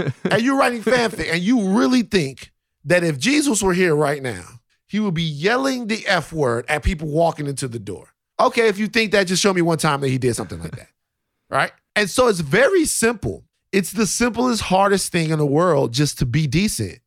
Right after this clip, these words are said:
Speaker 2: And it's the greatest gift that you can give to society. The greatest gift that you can give to society isn't philanthropy, right?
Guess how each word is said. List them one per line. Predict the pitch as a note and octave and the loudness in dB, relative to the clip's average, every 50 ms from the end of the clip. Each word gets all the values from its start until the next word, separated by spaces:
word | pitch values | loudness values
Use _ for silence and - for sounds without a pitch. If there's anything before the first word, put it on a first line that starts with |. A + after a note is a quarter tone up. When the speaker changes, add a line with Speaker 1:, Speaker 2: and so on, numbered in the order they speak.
| _ _ _ _ _ _ _ _ - | _ _ _ _ _ _ _ _ -2
Speaker 2:
And | - D#3 | 0 0
it's | D#3 C#3 | 2 2
the | D#3+ | 2
greatest | C#3+ B2 F#3+ G3+ G3+ F#3 D3 A#2+ | 2 2 2 2 2 2 0 0
gift | A#2 F#3+ F#3 - | 0 0 0 0
that | D3+ C3 | -2 -4
you | D#3+ | -2
can | C#3 D3 | -2 -2
give | C#3 B2+ D#3+ D#3 | -2 0 0 0
to | - D3+ | 0 -2
society. | B2+ C3 B2+ A2+ - D#3+ D3+ C#3+ C3 A#2+ A2 G2 | -6 -6 -4 -2 0 0 2 2 0 -2 -4 -4
The | G#2 A#2 A#2+ | -6 -4 -2
greatest | A#2+ D#3+ F3+ G#3 G#3 F3+ | 0 0 0 0 0 -2
gift | D#3+ G3 F#3 | -2 -2 -2
that | - D#3+ | -2 -4
you | E3 F3 | -4 -4
can | E3 | -2
give | D#3 E3 D#3+ | -2 -2 -2
to | - C3+ | -2 -4
society | C3 B2+ - - - D#3 C#3+ C#3+ C#3 C#3+ D3 - | -6 -6 -4 0 0 2 2 2 0 -2 -4 -2
isn't | D#3+ D3+ C3 C3+ | -2 -2 -2 -4
philanthropy, | B2+ A#2 - B2 A#2 A#2+ B2 C3 C3+ - D3+ D#3 C#3+ - E3+ F3 F#3 F#3+ - _ _ _ _ _ _ - | -6 -6 -6 -4 -2 0 0 0 -2 -2 -2 -2 0 0 0 0 -2 -6 -10 _ _ _ _ _ _ -2
right? | - C3 C#3+ D#3+ D#3+ | 0 0 0 0 -2